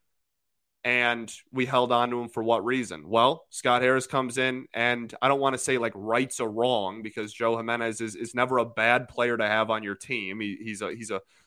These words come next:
was a phenomenal reliever this year, but comes in and, and does what should have been done, in my opinion, in July. And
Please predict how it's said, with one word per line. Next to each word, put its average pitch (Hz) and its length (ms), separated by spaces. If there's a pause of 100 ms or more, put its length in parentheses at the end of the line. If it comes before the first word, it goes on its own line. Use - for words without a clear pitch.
(140)
was 127 140
a 127 60
phenomenal 135 680
reliever 123 400
this 104 220
year, 107 180
but 117 220 (840)
comes 139 280
in 139 160
and, 135 140
and 127 200
does 127 240
what 131 160
should 156 360
have 139 280
been 135 260
done, 143 240
in 113 100
my 110 180
opinion, 110 480
in 120 180
July. 120 440 (880)
And 131 600